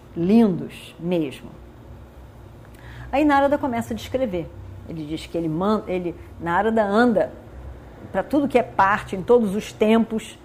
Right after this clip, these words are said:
tá Narada pra lá. Então ele sabe de tudo, tudo que existe, fala-se que Narada conhece e já foi lá.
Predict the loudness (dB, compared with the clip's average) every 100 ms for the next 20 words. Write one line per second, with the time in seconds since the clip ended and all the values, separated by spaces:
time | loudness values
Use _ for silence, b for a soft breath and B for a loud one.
0 | B B -4 -2 2 2 2 2 0 -2
1 | -2 -2 -2 2 2 2 2 6 6 6
2 | 0 -2 2 4 4 4 0 -2 -6 -16
3 | -6 -2 -2 -4 -8 -6 -4 -2 0 -2
4 | 0 -2 -2 -4 -6 -6 -6 -8 -4 -2
5 | 0 -2